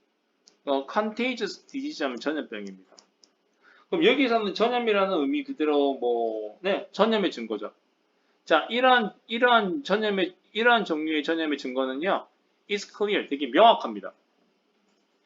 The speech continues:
Students with stu-, studious, 어, classmates become more studious. 얘들아, studious는 학구적인 의미가 되겠지.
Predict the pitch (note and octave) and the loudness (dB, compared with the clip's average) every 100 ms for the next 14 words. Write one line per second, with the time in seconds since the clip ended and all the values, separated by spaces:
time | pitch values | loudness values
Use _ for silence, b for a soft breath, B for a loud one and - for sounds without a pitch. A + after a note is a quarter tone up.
0 | _ b b b b b - - D4 C4 | _ b b b b b -6 0 0 0
1 | A#3 F#3 E3 - _ _ _ - G#3 G3+ | -6 -6 -6 -8 _ _ _ -4 0 0
2 | F#3+ - C4+ A#3+ F#3+ D3+ C3+ - - D3+ | -2 -2 -2 0 0 0 -2 -12 -12 0
3 | C#3 C#3 F#3 G3 - D3+ A#2+ G#2+ - - | 0 2 2 2 0 -4 -4 -4 -8 -10
4 | A#2+ C#3+ B2 A2+ G#2+ G#2 C#3+ A2 F#2+ - | -6 -6 -6 -4 -6 -4 -8 -8 -12 -14
5 | - - - _ _ _ _ - A#2+ G2 | -18 -20 -20 _ _ _ _ -6 -2 -4
6 | - _ _ _ _ _ _ _ _ - | -6 _ _ _ _ _ _ _ _ -18
7 | - - C4 A#3+ G#3 - - D3+ C#3 - | -14 -6 -4 2 2 0 -6 -4 -4 -6
8 | - - B3+ G#3+ D#3+ C3+ A2+ G#2+ G2 G2+ | -12 -6 -4 -2 0 -2 -4 -6 -6 -8
9 | G2 - | -10 -18